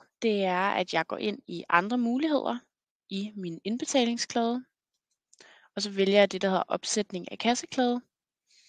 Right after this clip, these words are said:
Her kan I se, at vi får, øhm, nogle beholdningskonti frem, og det er egentlig det, jeg gerne vil starte med at kigge på. Vi har, øh, en konto, der hedder otteoghalvtreds tyve, som er vores bankkonto.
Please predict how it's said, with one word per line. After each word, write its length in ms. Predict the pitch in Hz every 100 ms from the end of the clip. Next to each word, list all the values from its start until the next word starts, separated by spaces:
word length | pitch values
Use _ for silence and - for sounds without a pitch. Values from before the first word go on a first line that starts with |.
| _ - - _ _ _ _ _ _ _ _ _ -
Her 120 | 285
kan 80 | 254
I 40 | 214
se, 260 | - 247 208
at 120 | 190
vi 80 | 190
får, 420 | - 220 - 196
øhm, 320 | 180 170 165 175 190
nogle 160 | 175
beholdningskonti 760 | 180 170 - 254 - 214 190 -
frem, 440 | - 277 403 370 - _ -
og 100 | 202
det 60 |
er 40 | 202
egentlig 220 | 180 -
det, 60 | 101
jeg 100 | -
gerne 240 | - 170
vil 80 | 180
starte 380 | - 107 233 254
med 80 |
at 80 | 240
kigge 220 | - 277 -
på. 240 | 247 - - _ _
Vi 60 | 185
har, 340 | 175 190 - -
øh, 60 |
en 200 | 175 170
konto, 360 | - 180 180 202
der 80 | 185
hedder 160 | 175
otteoghalvtreds 560 | 190 190 190 - 196 -
tyve, 420 | - 208 208 233
som 180 | - 190
er 60 |
vores 200 | 180 -
bankkonto. 720 | - 220 240 277 233 226 240